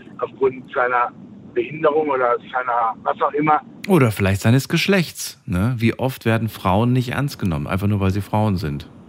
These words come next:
Speaker 2: Weil sie ja keine Ahnung haben
Speaker 1: Ja.
Speaker 2: von, was weiß ich, Fußball oder Technik oder was, oder vom, vom Parken. So, so, solche festgesetzten, ähm, wie sagt man das denn? Vorurteile, die in den Köpfen sitzen.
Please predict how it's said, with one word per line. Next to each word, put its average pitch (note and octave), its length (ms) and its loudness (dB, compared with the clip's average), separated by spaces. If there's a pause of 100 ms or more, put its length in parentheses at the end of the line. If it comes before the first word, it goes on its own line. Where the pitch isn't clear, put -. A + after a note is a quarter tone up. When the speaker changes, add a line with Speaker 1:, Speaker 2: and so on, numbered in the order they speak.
(120)
Speaker 2:
Weil G2 120 2
sie F2+ 80 0
ja F2 80 0
keine F#2+ 280 0
Ahnung G2+ 360 2
haben F2+ 80 2
Speaker 1:
Ja. F2 160 2
Speaker 2:
von, F2 220 2
was F#2+ 160 0
weiß F2+ 140 0
ich, G2+ 180 0
Fußball F#2 540 0
oder F2 200 -2
Technik F#2 520 0
oder E2 180 0
was, E2+ 180 -2
oder E2+ 160 -2
vom, E2+ 240 -2
vom F2 220 -2
Parken. F2+ 480 0 (260)
So, C3 300 0
so, F2+ 260 -6
solche C3 480 0 (540)
festgesetzten, A2+ 1200 0 (800)
ähm, F#2+ 360 -2 (800)
wie G2+ 60 -4
sagt G2+ 120 0
man F#2 100 2
das D#2+ 160 -6
denn? D2 280 -8 (580)
Vorurteile, F2+ 680 0
die D#2+ 100 -6
in D#2+ 80 -4
den D#2 140 -4
Köpfen E2 340 -6
sitzen. D2 480 -10